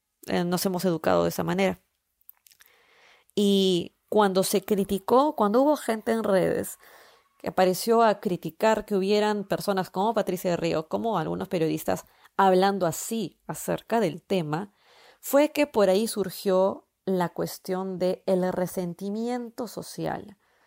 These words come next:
Seguramente lo dicen porque están resentidos y tienen envidia y una serie de palabras súper terribles. Porque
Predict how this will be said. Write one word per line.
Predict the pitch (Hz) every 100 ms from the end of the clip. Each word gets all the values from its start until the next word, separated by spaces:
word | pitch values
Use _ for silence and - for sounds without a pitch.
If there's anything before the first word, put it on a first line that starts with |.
| _ _ _ _ _ _ _
Seguramente | - 196 214 214 220 240 233 208
lo | 202
dicen | 196 214
porque | - 175 175
están | - 214 202
resentidos | 185 175 160 220 240 226 214 208
y | 175
tienen | 175 165 156
envidia | 147 185 247 240 226 220 - - _
y | 202
una | 208
serie | 214 226 233
de |
palabras | 233 202 202 214 220 -
súper | - - 269 277 277
terribles. | 247 285 302 - - - _ _ _ _ _ _ _ _ _ _ -
Porque | 208 202 220 208 202 190